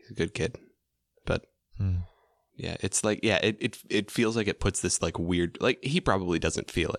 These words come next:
Speaker 1: it 'cause it's
Speaker 2: Yeah.
Speaker 1: normal,
Speaker 2: Mm-hmm.
Speaker 1: but did you have any other, did you have any further thoughts on the, on the quote there? Did you have any?
Speaker 2: Yeah,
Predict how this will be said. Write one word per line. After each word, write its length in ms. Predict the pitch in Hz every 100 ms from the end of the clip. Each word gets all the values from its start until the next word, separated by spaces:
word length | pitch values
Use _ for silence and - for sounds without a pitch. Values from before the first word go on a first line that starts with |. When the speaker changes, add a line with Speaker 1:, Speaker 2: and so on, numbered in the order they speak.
| -
Speaker 1:
it 100 | 95
'cause 200 | - -
it's 160 | -
Speaker 2:
Yeah. 80 | -
Speaker 1:
normal, 320 | 80 82 95 _ - - 113
Speaker 2:
Mm-hmm. 160 | 98
Speaker 1:
but 280 | 82 67 - _ _ _ _ _ _ _ _ _ _ _ _ _ _ _ 117
did 80 |
you 80 | 117
have 80 | 139
any 120 | 147
other, 180 | 117 120 - 101
did 120 | 98
you 60 |
have 100 | 98
any 280 | 92 87 85 -
further 280 | - 95 131
thoughts 500 | 87 90 - - - -
on 200 | 98 90
the, 260 | 87 85 85
on 100 | 87
the 80 | 87
quote 280 | - 98 -
there? 220 | 95 95
Did 160 | - 92
you 60 |
have 100 | 87
any? 160 | 87 87
Speaker 2:
Yeah, 240 | 165 92